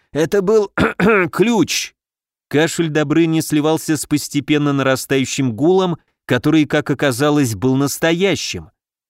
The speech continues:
«Ключ к настоящему некроманту?» «Не только». Добрыня горестно покачал головой. «Я поздно разобрался,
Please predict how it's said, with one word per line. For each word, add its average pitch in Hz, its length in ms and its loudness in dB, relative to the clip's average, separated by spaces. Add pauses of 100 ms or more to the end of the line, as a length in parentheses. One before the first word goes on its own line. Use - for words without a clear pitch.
(340)
«Ключ 104 500 -2
к - 80 -4
настоящему 131 760 0
некроманту?» 131 880 0 (340)
«Не 117 200 0
только». 127 800 0 (100)
Добрыня 160 640 0
горестно 175 460 2
покачал 156 500 0
головой. 139 580 0 (380)
«Я 113 220 -2
поздно 151 420 0
разобрался, 143 960 0